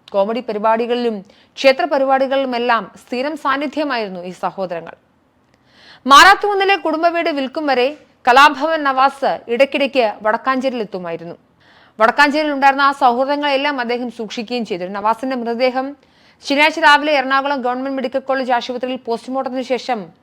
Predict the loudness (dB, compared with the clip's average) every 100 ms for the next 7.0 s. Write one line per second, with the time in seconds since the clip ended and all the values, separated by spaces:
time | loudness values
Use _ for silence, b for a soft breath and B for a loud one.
0 | -10 -6 -4 -4 2 4 4 0 -2 -2
1 | -4 -6 b b b 6 6 8 6 6
2 | 4 2 4 4 2 -2 0 0 -2 -8
3 | -4 -4 -6 -4 -4 -4 -8 -8 -6 -6
4 | -6 -4 -6 -6 -8 -8 -8 -8 -8 -10
5 | -8 -10 -10 -14 -16 -20 _ b b b
6 | b b 6 8 8 6 0 2 2